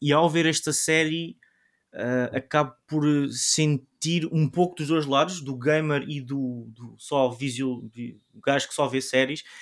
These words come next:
e consegui me encaixar na, nas duas categorias ao mesmo tempo, percebendo que quem vi-, quem jogou o jogo vai ter aqui uma experiência acrescentada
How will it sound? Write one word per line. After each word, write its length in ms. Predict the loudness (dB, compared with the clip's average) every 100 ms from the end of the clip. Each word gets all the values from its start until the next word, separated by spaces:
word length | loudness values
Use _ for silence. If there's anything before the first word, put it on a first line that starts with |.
| -18 -10
e 60 |
consegui 500 | -2 0 0 -2 -2
me 100 | 0
encaixar 720 | 0 2 0 2 2 4 4
na, 180 | 2 -2 -2
nas 180 | -4
duas 280 | -2 -2 -2
categorias 460 | -2 -6 -4 -6 -4
ao 80 | -4
mesmo 260 | -4 -4
tempo, 260 | -4 -6 -6 -8
percebendo 580 | -4 -4 0 2 0 -6
que 280 | -2 -2 -2 _ -20 -20 _ _ -20 _ _ _ -2
quem 300 | 2 4 4
vi-, 240 | 0 -4
quem 400 | 0 2 2 2
jogou 460 | -2 -4 0 2 2
o 80 | 0
jogo 600 | -2 2 2 0 -6 -6
vai 200 | -2 -2
ter 200 | -2 -4
aqui 520 | -4 -6 -8 -6 -8 _ _ -6
uma 600 | -4 0 2 2 0 -8 _ _
experiência 1120 | -8 -8 -4 -6 0 0 0 0 0 0 -4 _ -8
acrescentada 1120 | -8 -6 -4 -2 -2 -4 2 2 2 -4